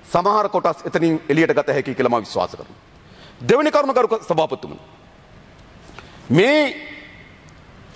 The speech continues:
සහරාන්ගේ පළමු ත්‍රස්ත ක්‍රියාව මේකද? නෑ. දෙදහස් දහඅටේ නොවැම්බර් මාසේ තිස් වෙනිදා වවුනිතු වලදී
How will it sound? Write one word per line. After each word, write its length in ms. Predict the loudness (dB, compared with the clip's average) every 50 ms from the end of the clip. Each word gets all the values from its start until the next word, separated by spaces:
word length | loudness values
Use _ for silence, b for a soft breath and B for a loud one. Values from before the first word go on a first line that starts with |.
| -20
සහරාන්ගේ 680 | -14 -2 0 2 4 4 4 4 4 2 2 0 -2 -2
පළමු 400 | -2 -2 0 0 0 0 -2 -4
ත්‍රස්ත 320 | -4 -2 -4 -4 -2 -2 -4 -2
ක්‍රියාව 260 | 0 0 2 2 2 2
මේකද? 320 | 0 0 0 0 -2 -6 -8 -12 -18 -20 -20 -20 -20 -20 -20 -20 -20 -20 -20 -20 -20 -20 -20 -20 -8 0
නෑ. 280 | 2 2 2 2 0 -2 -6 -12 -18 -20 -20 -20 -20 -20 -20 -20 -20 -20 -20 -20 -20 -20 -20 -20 -20 -20 -20 -20 -20 -20 -20 -20 -20 -20 -20 -20 -20 -20 -20 -20 -20 -20 -20 -20 -20 -20 -20 -20 -20 -20 -20 -20 -20 -20 -20 -20 -16 -12
දෙදහස් 440 | 0 2 4 4 6 6 4 4 2 -2 -8 -14 -2
දහඅටේ 540 | 0 2 4 4 2 2 2 0 -4 -4 -6 -10 -16 -20 -20 -20 -20 -20 -20 -20 -20 -20 -20 -20 -20 -20 -20 -6
නොවැම්බර් 440 | 0 2 4 4 4 4 2 0 2 2
මාසේ 300 | 2 2 2 0 -2 -2
තිස් 220 | -2 -2 -2 0 0
වෙනිදා 320 | 0 0 2 0 0 -4 -6 -10 -16 -20 -20 -20 -20 -20 -20 -20 -20 -20 -20 -20 -20 -20 -20 -20 -18 -14
වවුනිතු 500 | -2 0 2 2 4 2 2 0 2 2 4
වලදී 400 | 4 4 2 2 -2 -4 -6